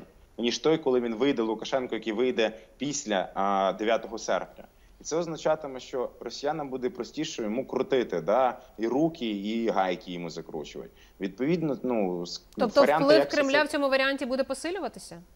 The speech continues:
Speaker 1: Так, в Кремлю зараз ця ситуація в будь-якому випадку краще. Ну, він в пром-, повному виграші залишається від того, як це не відбулося. Розумієте, що зараз, ну, в-, в-, по-, послаблення президента сусідньої держави,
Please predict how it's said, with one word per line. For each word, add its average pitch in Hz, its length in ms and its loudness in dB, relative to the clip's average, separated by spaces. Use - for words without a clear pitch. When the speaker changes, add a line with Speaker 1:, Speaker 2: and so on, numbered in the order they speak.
Speaker 1:
Так, 104 180 -4
в 113 200 -8
Кремлю 147 400 2
зараз 170 300 2
ця 156 80 -6
ситуація 147 540 0
в 123 40 -8
будь-якому 123 400 -4
випадку 107 380 -2
краще. - 380 -6
Ну, 120 140 2
він 175 180 0
в 175 80 -6
пром-, 151 320 0
повному 139 420 -6
виграші 131 400 -4
залишається 107 600 -2
від 101 140 -6
того, 107 200 0
як 110 200 0
це 101 120 -2
не 98 120 -4
відбулося. 92 540 -4
Розумієте, 120 580 -2
що 107 280 0
зараз, 143 400 2
ну, 98 200 -6
в-, 92 320 -10
в-, 143 160 -6
по-, 120 120 0
послаблення 113 800 0
президента 107 640 -4
сусідньої 110 500 -8
держави, 95 580 0